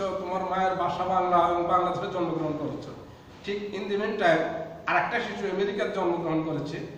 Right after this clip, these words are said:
এবং সেই শিশুটাও তার মায়ের ঔরসে জন্ম নিয়ে তার মায়ের ভাষা ইংলিশ এবং মায়ের আচার আচরণ, নেচার সে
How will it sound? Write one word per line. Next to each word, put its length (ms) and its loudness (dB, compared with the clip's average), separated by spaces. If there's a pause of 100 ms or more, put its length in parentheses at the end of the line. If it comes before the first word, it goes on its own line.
(300)
এবং 320 2
সেই 180 0
শিশুটাও 560 4 (760)
তার 200 2
মায়ের 380 6 (120)
ঔরসে 380 -2
জন্ম 220 2
নিয়ে 240 4 (380)
তার 200 2
মায়ের 300 6
ভাষা 260 4
ইংলিশ 400 4 (360)
এবং 220 -2
মায়ের 380 6
আচার 320 2
আচরণ, 400 -2
নেচার 320 2 (380)
সে 120 -4